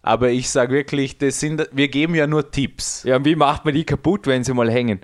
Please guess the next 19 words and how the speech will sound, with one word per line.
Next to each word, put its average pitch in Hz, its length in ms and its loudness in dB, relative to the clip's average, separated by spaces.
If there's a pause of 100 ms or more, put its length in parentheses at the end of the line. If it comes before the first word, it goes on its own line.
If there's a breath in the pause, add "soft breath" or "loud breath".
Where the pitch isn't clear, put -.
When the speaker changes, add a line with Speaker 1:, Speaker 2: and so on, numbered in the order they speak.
Speaker 2:
Also 143 200 2
ich 170 60 8
hätte 165 140 2
mir 160 60 4
jetzt 143 100 -2
gerne 170 220 4
überlegen 160 360 4
können, 170 420 0
die 165 80 -4
drei 160 300 4
Rockslings, 160 640 2
vielleicht 156 320 2
wenn 165 140 2
man 160 80 2
sie, 135 140 0
vor 190 260 2
man 220 100 2
sie 151 140 4
aufhängt, 165 500 2